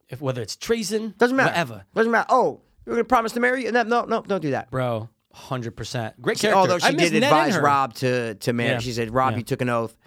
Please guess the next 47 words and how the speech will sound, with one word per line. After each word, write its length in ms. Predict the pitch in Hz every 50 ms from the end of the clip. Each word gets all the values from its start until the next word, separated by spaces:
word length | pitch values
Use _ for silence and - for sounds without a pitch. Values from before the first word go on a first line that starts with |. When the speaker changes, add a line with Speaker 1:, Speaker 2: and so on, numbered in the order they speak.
| _ _ _
Speaker 2:
But 100 | _ 143
then 100 | 127 147 131
she 80 | -
kinda 200 | 127 139 127 120
signs 240 | 110 - 113 113 107
off 160 | 110 104 104
and 100 | 101 104
she's 120 | 101 - -
like, 120 | 104 98
"All 60 | 95
right, 180 | - 113 - _
go." 120 | - 110 104
Speaker 1:
Yeah, 160 | 123 104 90 - -
yeah, 140 | 123 110 - -
go, 100 | - - -
go 80 | - -
ahead. 220 | - - 95 - - _ _ _ _ _ -
Speaker 2:
Go 100 | - 127
marry 160 | 123 120 113 110
Speaker 1:
I 80 | -
Speaker 2:
that 60 | 147
Speaker 1:
liked 160 | - 170 156 120
his 100 | 135 110
Speaker 2:
Indian 80 | 113 - 139
Speaker 1:
wife, 100 | 120 104
Speaker 2:
chick. 100 | - 120
Speaker 1:
too, 120 | 127 113
though. 260 | 104 104 98 98 107 123
I 100 | - 180
liked 220 | 190 170 139 113 -
her, 80 | 110
though. 180 | 104 98 98 101 -
Speaker 2:
She 80 | - 220
was 100 | 175 -
all 80 | - -
Speaker 1:
I 40 | -
Speaker 2:
right. 80 | 247
Speaker 1:
think 100 | - 359
she 60 | 277 285
was, 100 | 208 135
like, 120 | 113 110
more 240 | 127 123 120 120 120
a 60 | 120
little 260 | 117 123 117 113 107 -
Spanish, 840 | - - - - _ - 156 151 160 175 190 190 - - - - _ _ _ _ _
no, 100 | 170 151
Spaniardish. 680 | 113 - - _ - 156 156 160 160 165 170 185 190